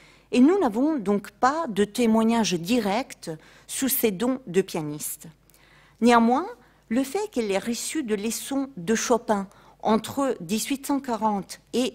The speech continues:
dix-huit cent quarante-neuf est très significatif, surtout lorsqu'on songe au fait que le compositeur polonais était très pointilleux dans le choix de ses élèves. Il en acceptait assez difficilement et,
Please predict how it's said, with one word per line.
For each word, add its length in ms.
dix-huit 420
cent 120
quarante-neuf 840
est 200
très 300
significatif, 1080
surtout 580
lorsqu'on 400
songe 340
au 120
fait 440
que 300
le 180
compositeur 640
polonais 640
était 420
très 260
pointilleux 720
dans 140
le 100
choix 300
de 120
ses 300
élèves. 400
Il 180
en 120
acceptait 600
assez 320
difficilement 720
et, 240